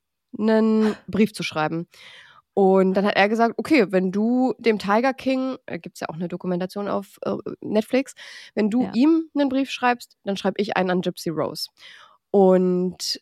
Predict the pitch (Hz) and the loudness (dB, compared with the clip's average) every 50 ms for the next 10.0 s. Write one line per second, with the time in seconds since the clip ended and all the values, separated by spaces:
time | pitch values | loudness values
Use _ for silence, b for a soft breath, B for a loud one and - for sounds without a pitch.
0 | - - 214 - - - 175 - - - - 185 180 180 180 185 190 - - - | -8 -10 -10 -8 -8 -12 -12 -12 -14 -14 -4 0 0 2 2 0 -2 -4 -6 -4
1 | 180 180 175 175 175 170 170 - - 185 190 185 - 190 - - 208 214 196 196 | -2 -2 0 0 0 -2 -2 -4 -2 -2 -2 -2 -2 -6 -2 0 0 0 2 0
2 | 190 185 - 175 - - 180 175 165 185 202 214 240 202 180 185 196 170 175 180 | 0 0 -2 -2 -2 -2 0 0 0 0 0 0 0 -2 0 -2 -2 0 2 0
3 | 180 190 185 180 175 170 - _ _ _ _ _ _ _ _ _ _ _ - - | 2 4 4 2 2 0 -4 _ _ _ _ _ _ _ _ _ _ _ -2 0
4 | 190 196 214 214 - 180 180 - 185 - - 202 196 208 - 196 190 180 190 202 | 2 4 4 4 4 2 0 -2 -8 -6 2 2 2 2 4 2 2 4 6 8
5 | 202 185 - _ _ _ _ _ _ _ _ - - 202 190 185 180 175 - 196 | 6 6 4 _ _ _ _ _ _ _ _ 0 2 4 6 6 4 2 0 0
6 | 220 254 214 185 180 180 175 180 - - 196 233 269 233 190 180 170 - - 202 | 2 4 6 6 6 6 4 2 4 4 4 4 4 2 2 0 -2 -2 -4 -4
7 | 190 - 190 - - 214 - - 175 180 170 180 180 - 190 - - 180 180 - | -2 -2 -4 -2 0 2 2 4 4 4 4 4 0 0 -2 -4 -4 -4 -2 -2
8 | 175 170 170 165 175 208 240 247 247 254 247 262 - - 254 - 285 - - 262 | -2 0 0 0 2 2 2 2 0 0 -2 -4 -8 -8 -6 -6 -6 -4 -4 -4
9 | 220 233 240 240 - 254 254 - 269 254 262 269 269 - - 214 214 214 220 | -2 -2 -2 -2 -2 -2 -2 0 0 0 0 0 -2 0 2 2 4 2 0